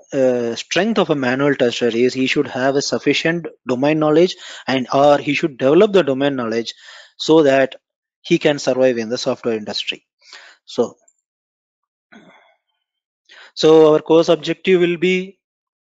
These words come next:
this, what is testing, what is a software development model. I will give you a small introduction, like how the software development model,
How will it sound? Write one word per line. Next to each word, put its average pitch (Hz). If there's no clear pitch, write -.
this, 196
what 135
is 151
testing, 185
what 135
is 143
a 143
software 151
development 156
model. 170
I 147
will 151
give 160
you 156
a 151
small 147
introduction, 151
like 143
how 143
the 143
software 139
development 139
model, 139